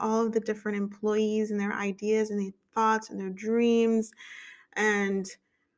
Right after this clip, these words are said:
you know, most importantly, stories and how they figured out, you know, solutions.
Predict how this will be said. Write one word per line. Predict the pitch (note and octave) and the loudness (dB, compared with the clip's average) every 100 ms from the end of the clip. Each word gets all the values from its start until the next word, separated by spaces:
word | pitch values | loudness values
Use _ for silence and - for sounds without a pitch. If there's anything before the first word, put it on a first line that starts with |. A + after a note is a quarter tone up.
| _ _ _ _ _ _ _ | _ _ _ _ _ _ _
you | - F#4+ | 2 4
know, | F#4+ G#4+ | 4 2
most | D#4+ F4+ E4 | 0 0 -2
importantly, | D#4 E4 - D4 C#4 C4+ C4 - _ _ _ | 0 0 0 -2 0 -2 -4 -12 _ _ _
stories | - - A3+ D4 C4+ - - - - - | -14 0 2 2 0 -4 -10 -18 -8 -2
and | G3 F#3+ F#3+ | 0 0 -4
how | - G3+ G#3 | -2 0 2
they | G#3 G3+ | 2 0
figured | G3+ G#3 G3+ | 0 2 2
out, | F#3+ F#3+ - _ _ _ _ _ _ | 0 -2 -8 _ _ _ _ _ _
you | A3 G3 | -4 -2
know, | - | -6
solutions. | - G3+ F#3+ B3+ - - - - - | -8 -2 0 0 -2 -10 -14 -18 -20